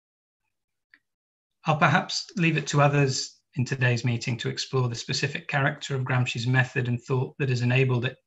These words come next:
to play such a role since his death. Um, however, the fertility of revisiting Gramsci's thought, I think, is evidenced in a number of the, well, in, in almost all of the, uh, chapters. So I just want to take one example,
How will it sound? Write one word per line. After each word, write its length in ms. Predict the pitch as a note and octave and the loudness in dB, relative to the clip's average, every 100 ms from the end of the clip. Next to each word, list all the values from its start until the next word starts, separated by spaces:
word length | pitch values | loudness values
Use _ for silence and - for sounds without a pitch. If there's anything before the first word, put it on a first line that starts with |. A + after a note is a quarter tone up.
| - | -8
to 80 | C3+ | -6
play 320 | C3 C3+ C3+ | -2 0 2
such 300 | B2 D3 - | 0 -4 -4
a 60 | C3+ | -6
role 220 | A#2 A2+ | -4 -6
since 300 | - C3 - | -8 -8 -8
his 160 | C3+ | -10
death. 300 | B2 D3 D3 - _ _ _ _ _ _ _ _ _ - | -4 -4 -6 -14 _ _ _ _ _ _ _ _ _ -6
Um, 360 | B2+ B2 D3 - _ _ _ _ | -2 -2 -2 -8 _ _ _ _
however, 520 | - D3 D#3 D#3 E3+ - | 0 2 4 2 -2 -4
the 120 | E3 | -6
fertility 720 | D3 F#3 E3+ F#3+ F#3+ F#3 E3 C3+ | 0 2 4 2 0 0 0 0
of 140 | B2 | 2
revisiting 600 | C3 B2+ C3+ C3+ - B2+ | 2 2 2 0 -2 0
Gramsci's 440 | A#2+ A#2+ A#2+ B2+ - | 2 0 -2 -6 -6
thought, 320 | B2+ B2 - - | -6 -6 -10 -4
I 100 | D#3 | -2
think, 260 | C#3+ C#3 B2+ | 0 -2 0
is 120 | B2 | 0
evidenced 500 | B2+ B2+ B2 A2+ - | 2 0 -2 -4 -4
in 100 | B2+ | -2
a 40 | |
number 320 | B2 C3 C3 A#2+ | 0 2 2 0
of 140 | A#2 - | -4 -6
the, 180 | A#2+ A2+ _ _ - | -6 -6 _ _ -10
well, 220 | A#2 A2 | -8 -6
in, 280 | - A#2+ C#3+ - | -4 -4 -4 -8
in 220 | C3 B2 - | -6 -6 -4
almost 280 | C#3 B2 C3 | -4 -4 -4
all 160 | C3 | -4
of 160 | C3+ - | -4 -6
the, 160 | B2 A#2 _ _ _ _ | -8 -8 _ _ _ _
uh, 240 | B2+ B2 C3 | -2 -2 -2
chapters. 800 | - D3 D3 - D3 C#3+ - - | -2 -2 -2 -8 -12 -12 -12 -6
So 80 | C#3 | -4
I 100 | A#2+ | -4
just 240 | - - | 0 -2
want 160 | C#3+ C3 | -2 -6
to 100 | D3 | -6
take 260 | C3 B2 | -6 -4
one 140 | C3+ B2 | -2 -2
example, 680 | A2+ C3+ C#3 D3 A#2+ A2+ | 0 0 0 -2 -6 -8